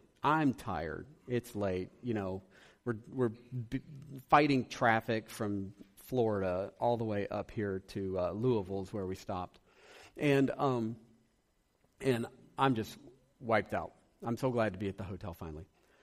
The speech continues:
What I didn't realize is we had pulled into an assisted living facility. <laughs>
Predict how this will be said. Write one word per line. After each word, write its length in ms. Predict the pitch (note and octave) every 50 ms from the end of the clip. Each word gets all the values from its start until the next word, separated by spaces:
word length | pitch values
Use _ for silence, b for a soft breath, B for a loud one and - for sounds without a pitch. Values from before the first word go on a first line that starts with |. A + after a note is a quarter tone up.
| b b b b
What 140 | - F#3+ F#3+
I 60 | F#3+
didn't 120 | F3+ F3
realize 460 | F3 F3+ D#3+ C#3 B2+ A#2 A#2 A#2 G#2+
is 120 | A#2 G#2 A2
we 140 | B2+ B2+ B2
had 140 | A#2+ -
pulled 200 | - C#3+ C3+ B2
into 220 | B2+ A#2 A2 - A#2
an 80 | G#2+
assisted 460 | G#2+ G#2 - - C3 - - A2+ G#2 A2
living 360 | A2+ A2 F#2+ F#2 - F#2 - - _ _ _ _ _ _ _ _ -
facility. 520 | - - A#2 - - A#2 G2+ F#2+ F2 E2 -
<laughs> 60 | -